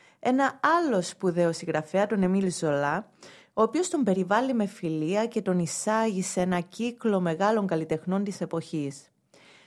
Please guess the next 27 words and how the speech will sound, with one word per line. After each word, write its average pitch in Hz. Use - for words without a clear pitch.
Το 196
χίλια 262
οκτακόσια 262
ογδόντα, 214
με 196
τη 190
βοήθεια 214
του 226
Ζολά, 156
εκδίδεται 254
το 214
διήγημά 190
του 165
Χοντρομπαλού, 151
με 233
το 233
οποίο 226
θα 190
ασχοληθούμε 160
σήμερα, 226
χάρη 349
στο 240
οποίο 233
αναγνωρίζεται 196
ως 202
μεγάλος 185
διηγηματογράφος. 165